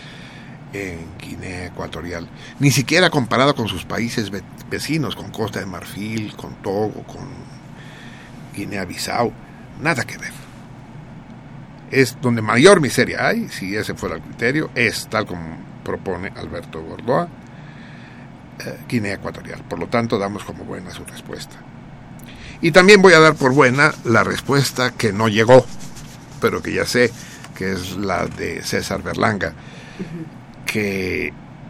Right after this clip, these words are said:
Speaker 1: que en sus intervenciones en Facebook da el tip a los otros salmones de quién se trata. Dice, "Los viejos salmones ya saben que el país al que se refiere Marcelino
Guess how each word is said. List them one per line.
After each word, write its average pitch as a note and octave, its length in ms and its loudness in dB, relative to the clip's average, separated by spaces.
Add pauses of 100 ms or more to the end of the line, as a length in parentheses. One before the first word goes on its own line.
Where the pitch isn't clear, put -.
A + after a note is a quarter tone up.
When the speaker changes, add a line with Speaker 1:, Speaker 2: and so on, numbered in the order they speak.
(140)
Speaker 1:
que E2+ 500 -6
en F2+ 240 -6
sus F2 320 -8
intervenciones F#2+ 1120 -2
en F2 200 -12
Facebook G#2 500 2 (200)
da - 140 4
el F2+ 160 2
tip - 260 -2 (720)
a - 80 -6
los E2+ 160 -4
otros F2+ 260 -6
salmones F2 440 -6
de E2 80 -12
quién - 240 -8
se - 140 -6
trata. - 420 -8 (1200)
Dice, F#2+ 300 -6
"Los F2 160 -4
viejos G#2 280 2
salmones A2+ 680 2
ya F2+ 140 -6
saben F#2 480 -2
que - 100 -10
el - 60 -10
país F#2 360 -6
al E2+ 100 -8
que - 100 -12
se - 120 -10
refiere E2+ 480 -10
Marcelino G2+ 720 -8